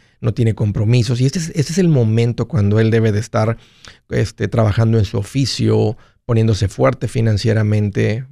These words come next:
porque tiene todo el tiempo para hacerlo, sino ¿qué más va a hacer? O sea, si no se pone a trabajar y a construir y a crecer y a,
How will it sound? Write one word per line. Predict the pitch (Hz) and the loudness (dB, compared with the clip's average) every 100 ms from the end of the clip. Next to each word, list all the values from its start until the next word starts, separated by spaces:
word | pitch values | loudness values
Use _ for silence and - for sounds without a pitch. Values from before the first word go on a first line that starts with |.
| - | -10
porque | 113 120 | -6 -6
tiene | - 127 147 | -2 0 0
todo | - 131 | 0 2
el | 131 113 | 2 2
tiempo | 131 165 170 | 0 0 0
para | 127 | -4
hacerlo, | - 117 | -4 -4
sino | 113 113 - | -2 -2 -4
¿qué | - | 0
más | 147 151 139 | 2 4 4
va | 139 | 2
a | |
hacer? | 127 147 165 151 | 0 0 -2 -4
O | - | -4
sea, | |
si | 110 131 | -2 0
no | 143 | 2
se | 170 | 0
pone | 165 165 | 0 0
a | 160 | 2
trabajar | 143 123 117 135 139 139 | 0 0 0 0 2 0
y | |
a | 123 | -2
construir | 123 113 - 120 123 127 | -2 -2 0 0 2 2
y | 120 | 0
a | |
crecer | 110 113 107 127 127 123 | 0 -4 -2 0 2 2
y | |
a, | 120 | 0